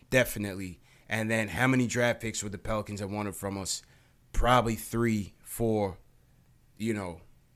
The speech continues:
who, who knows? But I'm glad the Knicks stayed true. I'm glad the Knicks stayed out of it. They dabbled their feet in the water.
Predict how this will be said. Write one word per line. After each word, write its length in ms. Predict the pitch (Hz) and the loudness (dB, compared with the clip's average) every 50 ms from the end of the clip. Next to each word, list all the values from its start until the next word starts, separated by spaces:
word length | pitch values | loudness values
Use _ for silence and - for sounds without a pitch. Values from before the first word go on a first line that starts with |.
| _ _ _ _ _ _ _ _ _ - - | _ _ _ _ _ _ _ _ _ -12 -4
who, 160 | 120 131 131 | -2 -2 -2
who 220 | - 123 131 135 | 0 2 2 4
knows? 360 | 123 127 117 95 90 85 - | 4 4 2 2 -2 -6 -8
But 280 | - - 120 117 107 - - - - - - | 0 4 4 4 4 2 -4 -16 -18 -4 4
I'm 220 | 127 147 170 190 185 | 6 6 6 8 6
glad 240 | 185 185 185 175 | 8 8 8 8
the 60 | 151 160 | 6 6
Knicks 200 | 165 175 - - | 6 6 6 6
stayed 240 | - 170 160 156 | 6 6 6 6
true. 300 | 127 - 131 131 104 78 - - - - - | 6 4 2 2 0 0 -6 -14 -20 -12 -2
I'm 200 | - 117 127 131 | 0 0 2 2
glad 280 | 127 131 139 135 135 123 | 2 2 2 2 2 2
the 80 | 131 | 2
Knicks 260 | 127 127 131 131 - - | 0 2 0 0 0 0
stayed 300 | - - 131 131 131 127 | 0 2 2 4 6 6
out 180 | 127 127 123 | 8 8 6
of 120 | 123 120 120 | 6 4 2
it. 220 | 123 123 - - - _ _ - - - - - - | 0 -2 -4 -8 -16 _ _ -20 -20 -20 -20 -12 -6
They 120 | - 113 113 | -4 -4 0
dabbled 380 | 101 123 123 131 127 120 127 | 4 6 8 8 8 6 4
their 100 | 131 127 - | 4 2 2
feet 280 | - - 147 147 117 | 0 -2 -2 -2 -2
in 60 | 123 | -2
the 60 | 123 117 | -4 -2
water. 440 | 117 131 147 151 147 151 160 165 | 0 4 4 6 6 6 4 2